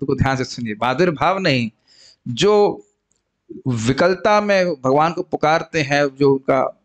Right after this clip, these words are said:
स्मरण होता है, उससे विशेष सुख होता है। देखिए, उसको हम पता क्यों समझ नहीं पा रहे हैं? क्योंकि हमको स्मरण का सुख है ही नहीं अभी। लेकिन हाँ, ये कुछ, कुछ अंदाजा लगा होगा। जब कैसा लग रहा था आपको मीटिंग में आज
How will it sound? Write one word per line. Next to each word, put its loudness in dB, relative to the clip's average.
स्मरण 0
होता 0
है, -2
उससे 2
विशेष 2
सुख 0
होता 0
है। -2
देखिए, 2
उसको 0
हम 2
पता 2
क्यों 2
समझ 0
नहीं 2
पा 2
रहे 4
हैं? 2
क्योंकि -4
हमको 2
स्मरण 2
का 0
सुख 0
है 4
ही 0
नहीं 2
अभी। -4
लेकिन 2
हाँ, 0
ये 2
कुछ, 2
कुछ -2
अंदाजा 2
लगा 2
होगा। 0
जब -2
कैसा -2
लग 2
रहा 2
था -2
आपको 0
मीटिंग 0
में 2
आज -2